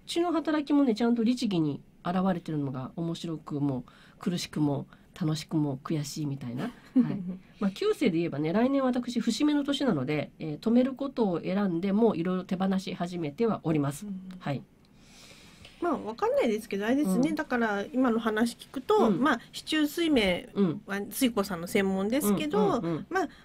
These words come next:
Speaker 2: あの、一つの占いにこだわらないで、
Speaker 1: うん。
Speaker 2: なんか、結果、持ってるものはなんかきっと同じなんですけど、こう、
Speaker 1: うん。
Speaker 2: 違う側面からこう、
Speaker 1: うん。
Speaker 2: 見ることで、
Speaker 1: うん。
Speaker 2: 考え方とかもちょっと変えられたりとか、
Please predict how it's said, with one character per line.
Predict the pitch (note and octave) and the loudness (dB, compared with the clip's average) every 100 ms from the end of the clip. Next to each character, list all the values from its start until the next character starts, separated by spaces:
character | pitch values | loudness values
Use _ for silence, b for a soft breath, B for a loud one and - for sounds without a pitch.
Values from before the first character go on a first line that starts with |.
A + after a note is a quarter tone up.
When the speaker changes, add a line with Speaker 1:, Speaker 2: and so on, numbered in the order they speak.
| - | -2
Speaker 2:
あ | C4+ | 2
の、 | B3+ A#3 A3 G#3+ G#3 | 4 2 0 -2 -4
一 | A#3 F4+ | -2 -2
つ | E4 | 2
の | C#4 | 4
占 | A#3+ C#4 E4 | 4 2 2
い | |
に | E4 | 0
こ | D4+ | 0
だ | B3+ C#4 | 2 2
わ | D4+ | 2
ら | F4 | 0
な | F4+ E4+ | 0 0
い | D#4+ | 0
で、 | F#4 G4 D4 | 2 2 2
Speaker 1:
う | C4+ | 0
ん。 | - - - | -2 -8 -4
Speaker 2:
な | D4+ | -2
ん | |
か、 | B3+ - - - - - - - - - - | -2 -4 -8 -20 -20 -20 -20 -20 -20 -20 -8
結 | D#4+ - | -8 -6
果、 | - - | -14 -8
持 | C#4 D4+ F4+ | -4 0 2
っ | A4+ | 4
て | G#4+ | 6
る | F4+ | 8
も | B3+ | 8
の | |
は | A#3 | 6
な | A3 | 4
ん | G#3 | 0
か | |
き | G#3+ | -6
っ | - | -4
と | A3+ | 0
同 | A3+ B3 | 4 6
じ | A#3+ | 8
な | A#3+ A#3+ | 6 6
ん | G#3+ F3+ | 4 0
で | A3+ | -4
す | - | -2
け | F#4+ | 0
ど、 | C4+ | 2
こ | F#3+ | 2
う、 | |
Speaker 1:
う | |
ん。 | D#3 | 2
Speaker 2:
違 | - B3 B3+ | 2 2 4
う | |
側 | C4+ C#4+ D#4+ | 2 0 0
面 | E4 A#3+ | 4 4
か | F3+ | 2
ら | - | -4
こ | - - | -2 2
う、 | |
Speaker 1:
う | F3+ | 2
ん。 | F#3+ B B - | 0 B B 0
Speaker 2:
見 | D4 | 4
る | B3+ | 4
こ | A#3 | 0
と | - F#3+ | -4 2
で、 | A#3+ A#3+ F3+ | 4 4 4
Speaker 1:
う | |
ん。 | D3 | 2
Speaker 2:
考 | B3 A#3+ | 4 6
え | A#3+ | 6
方 | A#3 A#3+ A#3 | 4 2 0
と | G3 | -2
か | F#3 | -4
も | E3+ | -4
ち | F#3 | -2
ょ | A#3 | -2
っ | |
と | - | -2
変 | - F#3+ | -2 -2
え | |
ら | F#3+ | 0
れ | F#3+ | -2
た | F#3+ G#3 | -2 -4
り | F#3+ | -6
と | - | -12
か、 | - - | -12 -12